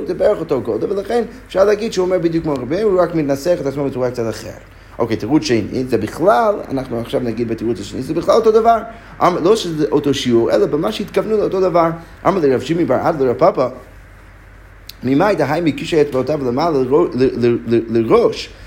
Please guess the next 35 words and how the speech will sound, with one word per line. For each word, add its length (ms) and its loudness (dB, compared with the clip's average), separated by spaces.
מאיפה 220 4
אתה 100 4
יודע 320 4
שכשרבי 460 -4
מאיר 260 2
אמר 280 4
"מקשרי 600 0
אצבעותיו 460 -2
ולמעלה", 420 2
הוא 80 6
התכוון 460 2
לראש 500 4
האצבעות? 600 2
ולכן 340 2
בעצם 340 2
הבנת 420 0
שהוא 140 -4
מדבר 240 2
על 80 4
האצבעות, 480 0
לעומת 280 2
פיסת 280 -2
היד, 240 -4
ולכן 260 -2
רציתי 260 -4
להקשות 340 0
על 80 -4
חזקיה. 380 0
דילמה, 360 4
אולי 260 2
אפשר 180 -2
להציע 300 2
אחרת, 320 0
שכשהוא 460 2
אומר 280 4